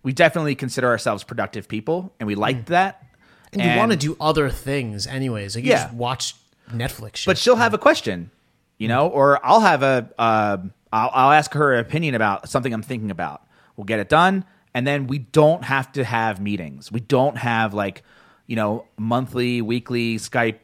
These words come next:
Speaker 1: conversations. Uh, we o-, only if I'm like, "Hey, this would be easier to talk about on Skype than it would be on Slack. It's actually be faster if we talked it out rather than typing it out."
Speaker 2: So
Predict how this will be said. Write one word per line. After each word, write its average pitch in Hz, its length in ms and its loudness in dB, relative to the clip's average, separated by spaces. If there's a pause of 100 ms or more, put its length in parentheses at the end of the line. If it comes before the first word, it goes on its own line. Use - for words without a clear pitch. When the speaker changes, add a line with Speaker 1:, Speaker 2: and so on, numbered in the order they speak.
(240)
Speaker 1:
conversations. 101 800 -4 (160)
Uh, 123 60 -2
we 123 280 -4
o-, 147 220 2
only 180 340 4
if 170 120 2
I'm 135 140 2
like, 120 280 0 (200)
"Hey, 151 220 6
this 147 180 2
would 156 100 -2
be 151 240 -6
easier 160 300 2
to 156 80 2
talk 139 260 2
about 139 160 2
on 131 100 -2
Skype 117 300 -2
than 113 100 -4
it 104 60 -4
would 104 140 -2
be 107 100 -4
on 95 120 -4
Slack. 76 460 -10 (220)
It's 127 120 -4
actually 151 220 2
be 131 100 -6
faster 139 520 0
if 117 120 -6
we 120 100 -4
talked - 420 0
it 113 80 0
out 104 300 0 (260)
rather 117 220 -4
than 107 180 -4
typing 95 360 -8
it 78 80 -8
out." 60 200 -16 (680)
Speaker 2:
So 165 260 -6